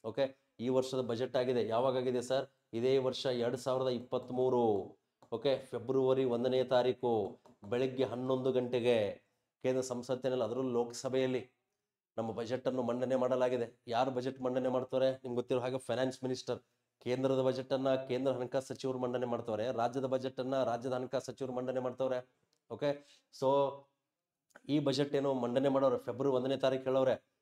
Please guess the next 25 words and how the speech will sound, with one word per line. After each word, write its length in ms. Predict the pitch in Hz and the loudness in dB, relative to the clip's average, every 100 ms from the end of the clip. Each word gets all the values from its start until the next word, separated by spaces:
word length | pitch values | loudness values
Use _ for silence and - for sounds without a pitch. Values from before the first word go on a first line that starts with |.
| _ - | _ -6
ಸರ್ಕಾರ 360 | 110 - 135 | -4 2 2
ಹೇಳುತ್ತೆ, 340 | 123 135 131 110 | 2 0 0 -2
ಏನು 380 | 110 139 139 | 0 2 2
ಬಜೆಟ್ 340 | 139 117 135 139 | 0 0 -2 0
ಅಂದ್ರೆ 260 | 139 147 | -2 -2
ಸರ್ಕಾರದ 400 | 139 110 - 131 | -4 -6 -2 0
ಮುಂದಿನ 320 | 135 123 135 135 | 2 0 2 2
ವರ್ಷದ 260 | 131 139 | 0 0
ಅಂದಾಜು 420 | 123 123 135 131 | 0 2 2 4
ಆದಾಯ 220 | 131 135 135 | 2 2 2
ಮತ್ತು 260 | 131 131 | 0 0
ಅಂದಾಜು 360 | 123 123 135 131 | -2 2 0 0
ವೆಚ್ಚದ 260 | 127 139 | -2 -2
ಒಂದು 240 | 131 131 127 | -2 -2 2
ದಾಖಲೆ 360 | 120 127 135 | 2 4 0
ಪಟ್ಟಿ. 560 | 131 131 - 127 107 - - _ - | 2 0 0 -2 -2 -6 -20 _ -6
ಈ 200 | 120 123 | -2 4
ದಾಖಲೆ 360 | 117 131 139 135 | 4 4 2 -2
ಪಟ್ಟಿಯಲ್ಲಿ 420 | 135 135 139 139 | -4 -2 -2 -2
ಸರ್ಕಾರ 420 | 131 120 135 135 | -2 -2 2 2
ಹೇಳ್ತಾ 300 | 127 131 135 | 2 2 4
ಇದೆ, 680 | 135 131 131 123 104 87 - _ _ 110 | 4 6 6 6 2 -4 -16 _ _ -2
ಏನಿದೆ 400 | 139 143 135 131 | 2 4 4 2
ಸರ್ 200 | 127 113 | 0 0
ಅಂದ್ರೆ, 520 | 104 113 156 160 | 0 4 4 4